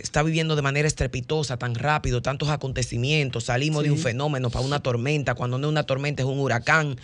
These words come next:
Speaker 1: cuando no es un huracán es un covid, cuando no es un covid es una pandemia, cuando si no. Entonces, realmente hay tantos distractores, hay tantos distractores porque tenemos mucha tecnología, mucho acceso a la información,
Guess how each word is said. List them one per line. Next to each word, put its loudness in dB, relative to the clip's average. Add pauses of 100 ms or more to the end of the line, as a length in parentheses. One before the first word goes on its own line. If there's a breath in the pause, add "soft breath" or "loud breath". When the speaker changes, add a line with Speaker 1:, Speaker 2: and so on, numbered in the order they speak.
(280 loud breath)
Speaker 1:
cuando 2
no -2
es 0
un -2
huracán 2
es 2
un 0
covid, 2
cuando -4
no 0
es 0
un -2
covid 0
es 0
una -2
pandemia, 2
cuando -2
si -4
no. 0 (380 loud breath)
Entonces, 0 (300 loud breath)
realmente 2
hay 2
tantos -2
distractores, -4 (420)
hay 4
tantos -2
distractores 0
porque -6
tenemos -4
mucha -2
tecnología, 0
mucho -2
acceso -2
a -2
la -2
información, -2